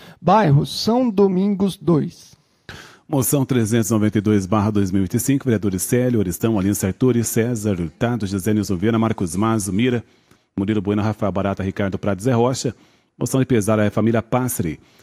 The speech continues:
Speaker 2: em virtude do falecimento da senhora Alzira Aparecida de Oliveira Passeri, externando condolências à família lutada.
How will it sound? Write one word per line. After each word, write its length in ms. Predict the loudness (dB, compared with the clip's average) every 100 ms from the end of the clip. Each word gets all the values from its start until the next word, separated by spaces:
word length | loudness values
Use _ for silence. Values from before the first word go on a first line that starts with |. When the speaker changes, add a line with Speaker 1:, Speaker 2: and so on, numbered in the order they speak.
| -8
Speaker 2:
em 80 | -2
virtude 280 | 0 0 -2
do 100 | -2
falecimento 520 | 0 0 0 -2 0
da 80 | -4
senhora 400 | 0 0 0 0
Alzira 500 | 0 -2 -2 0 0
Aparecida 640 | 0 0 -2 -2 -2 0 -2
de 200 | -2 -4
Oliveira 400 | -2 -2 -2 -2
Passeri, 580 | -2 -2 -2 -4 -6 -8 _ _ _ _ -8
externando 440 | -4 0 2 2
condolências 520 | 0 0 0 0 -2 -4
à 60 |
família 340 | -2 0 0 2
lutada. 480 | 0 0 -2 -4